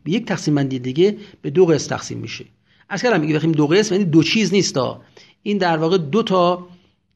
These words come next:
شأنه و دو تا ظهوره و دو تا جلوه است از عقل. یک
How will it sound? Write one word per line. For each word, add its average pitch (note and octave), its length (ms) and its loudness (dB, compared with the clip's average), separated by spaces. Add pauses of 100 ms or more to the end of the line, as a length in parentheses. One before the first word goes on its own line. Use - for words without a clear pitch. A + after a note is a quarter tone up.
(160)
شأنه F3+ 840 0
و C#3+ 80 -4
دو F3 140 0
تا F3 340 0
ظهوره D#3+ 800 0
و C3+ 80 -6
دو D#3+ 120 -4
تا E3+ 360 -2 (340)
جلوه D3 360 0
است D3 220 0
از - 140 -10
عقل. - 300 -10 (880)
یک C#4+ 260 -4